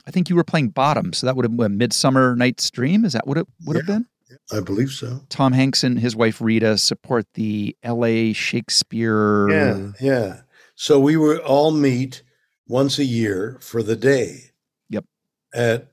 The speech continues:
Speaker 2: U C L A and, and at the, at the performance hall. So we'd rehearse some in the morning, about ten o'clock in the morning. And then at seven o'clock at night, the doors would open and the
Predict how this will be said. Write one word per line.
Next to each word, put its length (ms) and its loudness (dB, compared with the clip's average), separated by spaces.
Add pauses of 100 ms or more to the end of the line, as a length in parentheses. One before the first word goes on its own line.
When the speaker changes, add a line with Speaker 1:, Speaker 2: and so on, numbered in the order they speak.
(140)
Speaker 2:
U 200 -2
C 140 -2
L 140 2
A 120 4
and, 180 0
and 240 -4
at 380 -6
the, 140 -14 (260)
at 220 -8
the 560 -6
performance 420 -4
hall. 400 -10 (300)
So 200 4
we'd 220 6
rehearse 720 0 (260)
some 260 0
in 40 2
the 100 2
morning, 460 2
about 320 -4 (640)
ten 160 -8
o'clock 320 -6
in 80 -12
the 60 -4
morning. 360 -8 (520)
And 120 -2
then 160 2
at 80 -4
seven 300 0
o'clock 400 -6
at 100 -14
night, 220 -8
the 80 -14
doors 340 -4
would 120 -4
open 340 -4
and 100 -6
the 100 -4